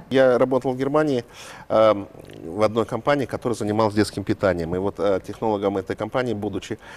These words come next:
мы разрабатывали питание, и очень много есть аспектов для детского питания. Но на,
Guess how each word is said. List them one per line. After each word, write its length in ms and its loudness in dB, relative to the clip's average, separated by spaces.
мы 140 2
разрабатывали 580 2
питание, 520 2
и 340 0
очень 280 0
много 260 2
есть 180 0
аспектов 400 -2
для 140 2
детского 320 -2
питания. 320 0
Но 140 2
на, 60 -4